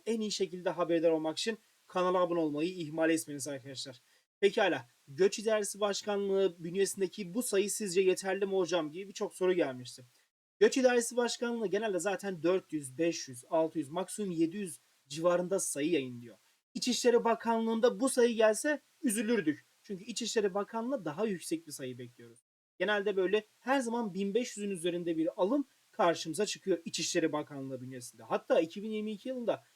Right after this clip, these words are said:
e, üç binin üzerine bile çıkmıştı arkadaşlar. O yüzden hani İçişleri Bakanlığı'nın genel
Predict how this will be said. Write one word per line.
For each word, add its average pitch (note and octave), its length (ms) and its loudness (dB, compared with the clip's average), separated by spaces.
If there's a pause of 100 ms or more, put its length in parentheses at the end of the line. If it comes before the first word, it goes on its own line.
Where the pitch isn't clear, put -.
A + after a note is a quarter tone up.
(280)
e, D3 160 -8
üç - 220 -4
binin G#3 140 0
üzerine G3+ 360 2
bile F#3+ 120 2
çıkmıştı D#3+ 480 -6
arkadaşlar. C3 480 -8 (400)
O G#3 120 6
yüzden A3 400 0 (160)
hani F#3+ 320 0 (160)
İçişleri A3 460 0
Bakanlığı'nın G#3 580 0
genel F#3 420 0